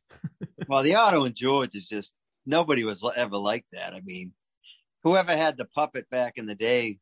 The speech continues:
Speaker 2: who was it, that madam lady? I mean, this, the, just the, if, even if you see the, uh, the Otto and the George puppet, it's just, it's insane looking with the eyebrows and the stuff he says. It's just, it's unreal.
Speaker 1: It's what makes McGee happy.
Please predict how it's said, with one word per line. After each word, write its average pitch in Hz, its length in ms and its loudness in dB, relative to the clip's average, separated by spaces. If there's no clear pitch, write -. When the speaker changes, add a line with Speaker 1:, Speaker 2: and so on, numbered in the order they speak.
Speaker 2:
who 139 80 -6
was 135 160 -2
it, 110 120 -6
that 101 200 -4
madam 117 420 0
lady? 135 460 0
I 120 80 -2
mean, 117 140 -2
this, 156 280 -2
the, 135 180 -2
just 180 260 -2
the, 170 220 -2
if, 160 200 2
even 196 260 0
if 170 100 -2
you 151 100 4
see 180 300 0
the, 120 220 2
uh, 107 340 0
the 120 160 -4
Otto 113 480 2
and 110 100 -12
the 107 60 -8
George 113 480 0
puppet, 120 320 -2
it's 92 160 -20
just, 110 220 -8
it's 123 160 -4
insane 131 460 2
looking 101 340 0
with 101 120 -2
the 104 140 4
eyebrows 107 720 0
and 90 140 -14
the - 80 -6
stuff 143 320 0
he 110 140 2
says. 120 400 2
It's 92 100 -12
just, 175 340 -4
it's 104 140 -10
unreal. 107 580 -2
Speaker 1:
It's - 80 -18
what 135 140 -4
makes 123 260 -6
McGee 110 320 -6
happy. 104 400 -8